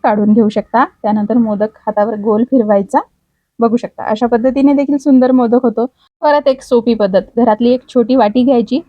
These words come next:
त्यामध्ये, अ, व्हिडिओमध्ये दाखवल्यानुसार, अ, पुरी बनवून त्या वाटीमध्ये ठेवायची, व्यवस्थित दाबून घ्यायची आणि चमच्याच्या साहाय्याने सारण जे आहे त्या वाटीमध्ये भरायचं आहे आणि वरचा जो पारीचा भाग आहे त्याला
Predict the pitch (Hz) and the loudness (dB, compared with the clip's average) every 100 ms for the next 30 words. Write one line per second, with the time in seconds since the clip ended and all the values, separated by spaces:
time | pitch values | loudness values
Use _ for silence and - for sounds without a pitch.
0 | - 233 233 226 262 - - _ 208 208 | -4 0 2 2 0 -2 -20 _ 0 2
1 | 208 214 226 240 247 233 208 254 226 233 | 2 2 2 2 2 0 0 2 2 2
2 | 240 240 - - - - 226 220 269 269 | 0 -2 -2 -14 -10 0 0 0 0 0
3 | 254 254 240 262 294 262 214 208 262 233 | 0 0 2 2 2 2 2 2 2 2
4 | 254 - 247 247 226 277 - _ - 214 | 0 2 2 2 0 -6 -12 _ -2 0
5 | 220 240 208 214 196 240 262 247 - 330 | 0 -4 -2 -2 2 2 4 2 0 -8
6 | - - - 233 240 226 220 220 254 285 | -12 -18 -4 -2 0 0 -2 0 0 0
7 | 240 220 254 - _ _ 247 214 226 240 | 0 0 -2 -6 _ _ -2 0 4 4
8 | 233 220 220 427 _ _ - 247 208 240 | 4 2 0 -4 _ _ -2 0 2 2
9 | 247 226 254 294 254 180 190 175 180 - | 2 2 2 2 2 0 0 0 0 -6
10 | - _ _ 202 233 226 214 233 233 247 | -10 _ _ -2 2 0 0 0 0 2
11 | 226 226 226 240 254 233 202 214 403 _ | 2 0 0 2 2 2 0 0 -4 _
12 | _ _ 240 220 | _ _ 0 2